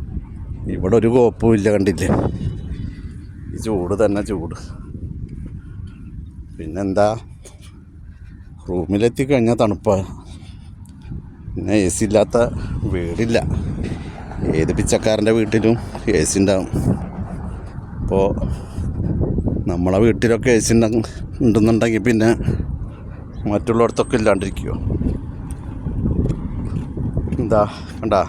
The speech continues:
ഇത് ഒരു മരണി കാണുന്നത്. ഇതിൽ കൂട് വെച്ചിട്ടുണ്ട്. അതിൻ്റെ താഴെ ഞാനിപ്പോൾ നേരത്തെ കാണിച്ചില്ലേ,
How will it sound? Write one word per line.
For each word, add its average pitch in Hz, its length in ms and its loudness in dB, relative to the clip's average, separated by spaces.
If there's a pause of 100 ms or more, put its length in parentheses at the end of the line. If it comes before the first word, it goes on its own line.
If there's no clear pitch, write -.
(380)
ഇത് 104 160 -2 (300)
ഒരു 110 200 -4
മരണി 104 300 2 (100)
കാണുന്നത്. 95 300 0 (840)
ഇതിൽ 90 160 -8 (140)
കൂട് 101 380 2
വെച്ചിട്ടുണ്ട്. 104 500 0 (320)
അതിൻ്റെ 98 320 -6
താഴെ 101 340 4
ഞാനിപ്പോൾ 107 400 0
നേരത്തെ 117 280 -4
കാണിച്ചില്ലേ, 110 460 0